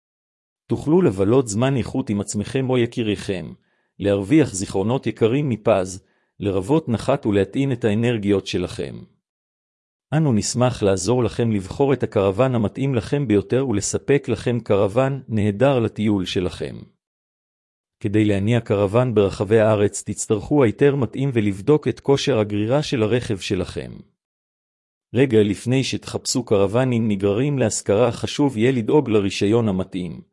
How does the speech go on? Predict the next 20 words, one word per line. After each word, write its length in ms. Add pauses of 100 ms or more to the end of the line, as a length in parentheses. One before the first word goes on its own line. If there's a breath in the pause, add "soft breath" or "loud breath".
(360)
לאישורים 500
הנדרשים 580
ולבדוק 500
את 120
כושר 380
הגרירה 440
של 200
הרכב 460
שלכם. 600 (1080)
קרוון 640
או 140
כל 220
נגרר 340
אחר 260
בעל 280
משקל 440
גבוה 380
מזה 300
המותר 420
בחוק 540